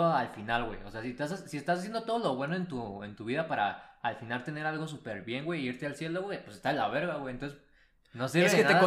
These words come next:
Speaker 1: estés
Speaker 2: condicionan,
Speaker 1: haciendo
Speaker 2: o sea,
Speaker 1: exacto,
Speaker 2: te
Speaker 1: güey.
Speaker 2: condicionan.
Speaker 1: O sea, está de la, estás de la verga, güey, si todo lo que haces bueno es para, para irte al cielo, güey.
Speaker 2: Ujú.
Speaker 1: Entonces está de la verga, güey.
Speaker 2: Pues sí, güey, es como de,
Speaker 1: No
Speaker 2: ah,
Speaker 1: eres una buena persona, güey, nada más quieres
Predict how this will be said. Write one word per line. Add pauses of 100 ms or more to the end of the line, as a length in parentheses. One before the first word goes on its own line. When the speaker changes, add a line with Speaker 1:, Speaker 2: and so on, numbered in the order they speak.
(120)
Speaker 1:
estés
Speaker 2:
condicionan,
Speaker 1:
haciendo
Speaker 2:
o
sea,
Speaker 1:
exacto,
Speaker 2:
te
Speaker 1:
güey.
Speaker 2:
condicionan.
Speaker 1:
O
sea, (520)
está
de
la,
estás
de
la
verga,
güey,
si
todo
lo
que
haces
bueno
es
para, (300)
para
irte
al
cielo,
güey.
Speaker 2:
Ujú.
Speaker 1:
Entonces
está
de
la
verga,
güey.
Speaker 2:
Pues
sí,
güey,
es
como
de,
Speaker 1:
No
Speaker 2:
ah,
Speaker 1:
eres
una
buena
persona,
güey,
nada
más
quieres